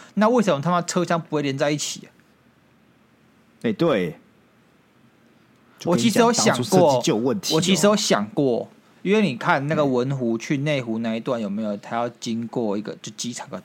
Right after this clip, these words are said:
Speaker 1: 大弯有没有？我在猜就是那个大弯导致它不能连在一起。
Speaker 2: 会甩出去是不是？
Speaker 1: 对，太弯了。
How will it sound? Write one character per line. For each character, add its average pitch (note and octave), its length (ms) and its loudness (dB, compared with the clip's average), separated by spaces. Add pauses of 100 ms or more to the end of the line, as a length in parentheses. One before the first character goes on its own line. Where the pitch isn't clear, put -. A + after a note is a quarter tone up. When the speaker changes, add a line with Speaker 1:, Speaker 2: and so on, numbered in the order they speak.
Speaker 1:
大 F#2+ 240 -2
弯 F#2 240 -4
有 F2 100 -8
没 C2+ 140 -14
有？ D2 140 -16 (1400)
我 B2 120 -10
在 C#3+ 100 -2
猜 B2+ 300 -2
就 B2+ 80 -8
是 B2 100 -8
那 C3 60 -4
个 G#2+ 100 -4 (120)
大 G#2 220 0
弯 F#2 360 -4 (120)
导 F2 220 -6
致 A2+ 160 -10
它 - 180 -10
不 A2+ 140 -12
能 G#2 120 -4
连 F#2 140 -10
在 F2+ 160 -12
一 F2 100 -12
起。 - 260 -18 (800)
Speaker 2:
会 C#3 140 -2
甩 G2 240 -6
出 A2+ 200 -4
去 A2 180 0
是 G2 100 -2
不 F#2+ 80 -4
是？ F#2 100 -2
Speaker 1:
对， F2 100 -4
太 B2 220 -2
弯 G2 400 -4
了。 F#2 140 -10